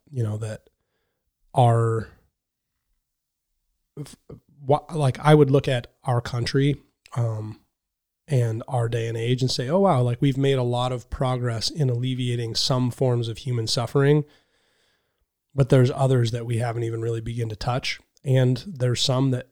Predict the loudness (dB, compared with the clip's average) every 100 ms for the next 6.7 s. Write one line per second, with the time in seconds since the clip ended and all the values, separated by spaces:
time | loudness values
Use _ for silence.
0 | -2 4 4 6 4 4 4 2 2 -2
1 | -2 -2 -2 -2 -2 -2 -2 -2 -4 -6
2 | -2 2 2 2 -2 -2 0 0 0 -2
3 | -4 2 2 2 -2 -4 -2 0 0 0
4 | 2 2 0 -4 -8 -14 _ _ -2 4
5 | 4 4 2 0 -2 -2 0 0 -2 -2
6 | -2 0 2 2 0 -8